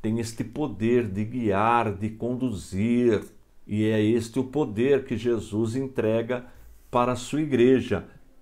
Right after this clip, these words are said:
Fa-, e o grupo faz esta relação. Interessante também essa interpretação.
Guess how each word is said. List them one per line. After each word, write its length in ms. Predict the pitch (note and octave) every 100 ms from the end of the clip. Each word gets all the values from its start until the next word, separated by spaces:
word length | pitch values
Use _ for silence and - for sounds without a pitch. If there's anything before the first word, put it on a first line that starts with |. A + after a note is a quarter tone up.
| -
Fa-, 440 | - G2+ A2+ A#2+ -
e 100 | A#2
o 180 | A#2+ A2
grupo 320 | G2+ A2+ B2+
faz 260 | C3 C3 B2+
esta 260 | B2+ -
relação. 840 | B2+ C3 C#3+ D3+ - B2 A2+ A2 A2 - - - - -
Interessante 760 | F2+ G#2 B2+ C3+ D3 F3+ F#3
também 480 | C#3 B2+ G#2 A2 G#2+
essa 220 | G2+ G2
interpretação. 1120 | F#2+ G#2 G2 F#2+ F#2 F#2+ - G2 E2+ D2+ -